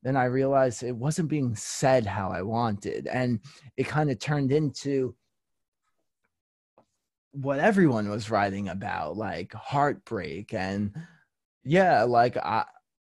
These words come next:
I have songs about heartbreak, but they're gonna be a little different when they come out. Like, I have a song coming out called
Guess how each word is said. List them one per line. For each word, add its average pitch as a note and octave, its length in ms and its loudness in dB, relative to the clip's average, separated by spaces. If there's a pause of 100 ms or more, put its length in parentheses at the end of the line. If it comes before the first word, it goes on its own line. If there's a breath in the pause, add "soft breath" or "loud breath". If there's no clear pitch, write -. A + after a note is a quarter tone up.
(180)
I C3 120 4
have E3 200 4
songs A#2+ 320 0
about G#2 240 0
heartbreak, G#2 600 0
but A2 280 -2
they're C3 220 2
gonna C#3 200 0
be B2+ 140 2
a A#2+ 60 4
little A#2 220 2
different G2 500 -4
when F#2+ 120 -4
they F2+ 140 -4
come F2+ 260 -10
out. D2+ 360 -10
Like, A#2 320 2 (340 soft breath)
I B2+ 60 4
have C3 120 2
a A#2+ 60 -4
song C3+ 460 0
coming G#2 320 -6
out G#2 180 -4
called G2+ 500 -4